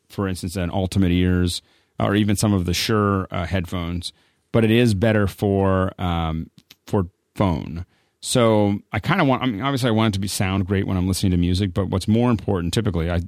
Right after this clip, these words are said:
I spend more time talking on the phone or on Skype or on Hangouts or whatever. So I really need that to be clear. I need to understand what people are saying. And so a lot of the other ones are a little too bassy. So they sound great when you're listening to music, <laughs> and I can't understand what anyone's talking about.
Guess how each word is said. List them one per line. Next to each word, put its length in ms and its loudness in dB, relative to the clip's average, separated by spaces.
I 80 -2
spend 200 0
more 220 2
time 240 -4
talking 600 -4
on 140 0
the 80 0
phone 380 -2
or 140 -2
on 240 -6
Skype 440 -6
or 60 -10
on 140 -10
Hangouts 520 -6
or 60 -6
whatever. 400 0
So 120 -2
I 20 4
really 280 4
need 160 2
that 180 -2
to 60 -4
be 100 -4
clear. 360 -2
I 40 -2
need 140 2
to 40 2
understand 280 0
what 120 -2
people 120 -4
are 40 -12
saying. 440 -2
And 100 -8
so 220 -2
a 40 -2
lot 240 0
of 60 0
the 100 0
other 160 0
ones 260 0
are 100 -6
a 20 -2
little 200 -4
too 140 -2
bassy. 500 -4
So 80 -2
they 80 0
sound 440 0
great 180 0
when 100 0
you're 80 2
listening 240 0
to 80 2
music, 400 2
<laughs> 20 -10
and 80 0
I 60 -4
can't 260 -4
understand 360 -2
what 100 -2
anyone's 220 -4
talking 340 -6
about. 260 -8